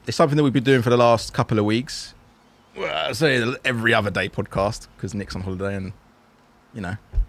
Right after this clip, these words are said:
life, innit? <laughs> Life gets in the way. But we, we've got a daily podcast. It's, uh, it's an audio podcast. It's available on Spotify, and it's literally, um,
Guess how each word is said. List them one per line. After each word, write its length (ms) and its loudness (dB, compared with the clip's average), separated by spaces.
life, 240 4
innit? 340 2
<laughs> 0 -
Life 220 4
gets 160 2
in 80 -2
the 60 0
way. 60 -2
But 260 4
we, 140 4
we've 140 6
got 120 6
a 80 4
daily 260 6
podcast. 680 2
It's, 240 -4
uh, 300 4
it's 120 -2
an 60 2
audio 280 6
podcast. 560 0
It's 100 -8
available 500 2
on 280 2
Spotify, 680 2
and 160 2
it's 140 -2
literally, 640 2
um, 360 2